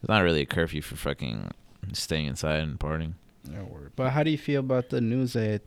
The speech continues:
Speaker 2: you know, they released recent about, you know, people going to Puerto Rico and, like, an accident that happened?
Speaker 1: Oh, that kid?
Speaker 2: Yeah.
Speaker 1: Bro, did you read it? Did you read that Instagram post?
Speaker 2: Just, like, Slim. Like, I s-, I skipped through it.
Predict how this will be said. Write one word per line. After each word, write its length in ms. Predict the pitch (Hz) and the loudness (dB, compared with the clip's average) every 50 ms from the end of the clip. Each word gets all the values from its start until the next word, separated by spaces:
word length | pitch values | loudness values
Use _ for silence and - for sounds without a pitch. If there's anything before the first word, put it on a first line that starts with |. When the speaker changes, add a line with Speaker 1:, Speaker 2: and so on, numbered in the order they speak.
| - | -6
Speaker 2:
you 180 | - - 123 113 | -2 0 2 2
know, 200 | 107 101 101 107 | 2 2 2 2
they 220 | 104 107 110 107 - - - - - - - - - - - - - - - - - - | 2 2 2 0 -2 -6 -14 -20 -20 -20 -18 -18 -18 -18 -18 -18 -20 -20 -20 -18 -8 -4
released 600 | 107 107 104 107 117 123 120 - - - - - - - - - - - - - - - | -2 0 2 4 4 4 4 2 0 -4 -6 -10 -14 -18 -20 -20 -20 -20 -20 -20 -20 -12
recent 520 | - - 104 123 131 - - 110 104 - - - - - | -6 -2 0 0 0 0 -2 -4 -6 -8 -10 -12 -12 -8
about, 320 | 104 107 107 104 101 104 | -4 -2 0 0 0 2
you 80 | 110 107 | 0 0
know, 180 | 101 98 104 113 | 0 -2 -4 -4
people 260 | - 123 107 110 107 107 | -2 -2 0 0 0 0
going 160 | 104 104 104 | 0 0 0
to 60 | 104 95 | 0 2
Puerto 260 | - 104 101 95 98 | 2 2 2 2 2
Rico 320 | 101 107 110 - 107 95 95 | 2 2 0 0 -2 -2 -2
and, 420 | 92 92 90 87 - - - 120 - - - - - - - - - - - - - - - - | -2 -4 -4 -4 -6 -6 -8 -10 -10 -14 -20 -20 -20 -20 -20 -20 -20 -20 -20 -20 -20 -20 -10 -4
like, 140 | - 110 101 | -2 0 0
an 100 | 98 95 | 0 2
accident 380 | 101 110 - - - 92 92 90 | 2 0 0 -2 -2 -2 -2 -2
that 80 | 95 | -2
happened? 440 | 98 95 95 - 120 92 107 120 127 - - - - - - - - - - - - - - - | 0 0 -2 -2 -2 -4 -4 -6 -8 -10 -14 -14 -12 -12 -12 -14 -16 -18 -20 -20 -20 -18 -2 4
Speaker 1:
Oh, 180 | - 104 101 92 | 6 8 10 10
that 140 | 87 78 - | 8 8 6
kid? 300 | - 87 90 104 120 131 139 | 4 4 4 6 4 4 4
Speaker 2:
Yeah. 340 | 113 110 110 104 101 107 117 - - - - - - - - - _ _ | 4 4 4 4 2 0 -4 -6 -12 -20 -20 -20 -20 -20 -20 -20 _ _
Speaker 1:
Bro, 120 | - 113 113 | 0 2 4
did 140 | 107 95 87 | 4 4 6
you 80 | 85 | 6
read 180 | 82 87 95 113 | 8 10 10 10
it? 120 | 151 151 - | 10 8 8
Did 160 | 87 90 92 | 4 4 6
you 80 | 120 | 6
read 120 | 139 135 123 | 6 8 10
that 120 | 139 143 143 | 10 8 8
Instagram 360 | 143 151 - 147 151 147 147 | 8 6 4 4 4 4 6
post? 340 | 165 160 165 165 - - - - - - - | 6 6 6 4 2 -4 -16 -20 -20 -14 0
Speaker 2:
Just, 240 | - 156 170 160 - | 4 4 6 6 8
like, 160 | 190 160 127 | 6 6 6
Slim. 680 | - - - - 123 117 120 131 143 165 170 170 160 - - - - - | 2 -2 -2 0 2 4 6 6 6 4 2 0 -2 -6 -10 -12 -6 -4
Like, 160 | - 107 101 | -2 0 0
I 80 | 113 | 0
s-, 240 | 107 - - - - - - - - - - | 0 0 -2 -4 -6 -8 -12 -16 -10 -4 -4
I 60 | 120 | -2
skipped 360 | 113 - - - 139 127 - | -2 -2 0 0 0 0 0
through 180 | 117 113 113 127 | 0 0 2 2
it. 200 | 156 165 - | 2 0 -2